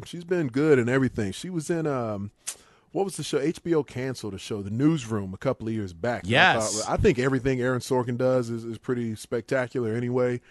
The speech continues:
Speaker 1: And she was, she came into The Newsroom in, like, the last season they did of that, and I thought she was adding something to the show, and then the show just went away.
Speaker 2: Yeah, I'm with you. I used to watch that show every week.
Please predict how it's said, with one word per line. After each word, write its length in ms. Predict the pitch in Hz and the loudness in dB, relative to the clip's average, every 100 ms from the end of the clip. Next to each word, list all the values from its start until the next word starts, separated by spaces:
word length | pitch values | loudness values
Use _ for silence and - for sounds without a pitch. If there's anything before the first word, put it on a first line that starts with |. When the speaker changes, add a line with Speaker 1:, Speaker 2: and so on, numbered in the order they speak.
| - - | -20 -8
Speaker 1:
And 120 | 120 113 | -6 -4
she 160 | 208 | -4
was, 120 | 208 - - | -4 -6 -10
she 180 | 175 | -10
came 300 | 165 202 185 180 | 0 2 4 4
into 180 | 165 | 2
The 80 | 127 | 2
Newsroom 640 | 123 135 160 135 120 113 110 | 2 4 4 2 0 0 0
in, 60 | |
like, 160 | 110 - | -4 -6
the 60 | 104 | -6
last 380 | 113 117 113 | -4 -4 -6
season 380 | - 120 101 101 | -6 -6 -6 -6
they 120 | 107 | -6
did 220 | 101 110 101 | -4 -4 -4
of 100 | 90 | -4
that, 320 | 110 98 - 98 | -4 -4 -8 -12
and 200 | 92 98 | -10 -10
I 60 | |
thought 220 | 107 104 | -6 -6
she 140 | - 110 | -4 -8
was 120 | 95 | -6
adding 220 | 95 92 | -8 -10
something 300 | - 92 95 | -12 -12 -12
to 80 | 101 | -10
the 100 | 95 | -12
show, 260 | - 101 92 | -8 -8 -6
and 80 | 90 | -8
then 80 | 90 | -10
the 60 | |
show 200 | - 101 | -10 -10
just 160 | 90 87 | -10 -10
went 140 | 101 92 | -10 -8
away. 340 | 92 87 - _ _ _ _ _ _ - | -8 -10 -14 _ _ _ _ _ _ -8
Speaker 2:
Yeah, 320 | 135 180 160 | 0 4 6
I'm 120 | 175 190 | 4 4
with 200 | 208 147 | 2 4
you. 80 | 139 | 2
I 60 | |
used 180 | 175 175 | 2 0
to 60 | 165 | 2
watch 240 | 151 147 | 2 2
that 140 | 147 - | -2 0
show 220 | 156 147 | 2 2
every 220 | 139 139 | 2 0
week. 380 | 156 156 - | -2 -6 -10